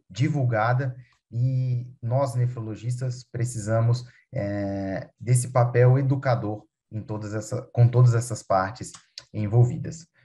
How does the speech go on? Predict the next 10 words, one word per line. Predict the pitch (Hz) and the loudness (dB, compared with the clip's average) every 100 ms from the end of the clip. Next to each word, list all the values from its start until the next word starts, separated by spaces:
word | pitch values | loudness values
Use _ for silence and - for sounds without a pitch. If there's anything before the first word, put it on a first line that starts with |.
| _ | _
Eu | 104 | 0
gostaria, | 120 123 123 131 | 2 4 4 4
então, | 123 120 110 | 4 2 0
de | |
agradecer | 110 113 107 104 - 110 - _ _ | 0 -2 -2 -6 -6 -6 -8 _ _
a | - 98 | -10 -2
Baxter | 110 123 123 131 120 - _ | 0 0 0 0 0 -2 _
e | 107 | -4
a | 104 104 | -2 -2
Educare | 107 104 - 117 131 | -4 -8 -4 -2 -2